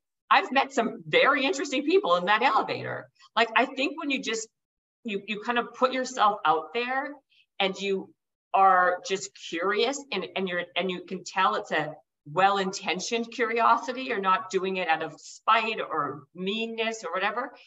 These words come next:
It's so amazing how people respond to you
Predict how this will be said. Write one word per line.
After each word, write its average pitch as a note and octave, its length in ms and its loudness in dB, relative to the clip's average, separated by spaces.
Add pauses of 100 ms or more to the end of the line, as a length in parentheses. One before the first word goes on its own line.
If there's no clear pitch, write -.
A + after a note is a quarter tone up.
(460)
It's A#3+ 280 -2
so C#4+ 260 4
amazing A3 500 0
how E3+ 280 2 (200)
people G#3+ 300 -6
respond F3+ 640 0
to - 140 -10
you - 320 -14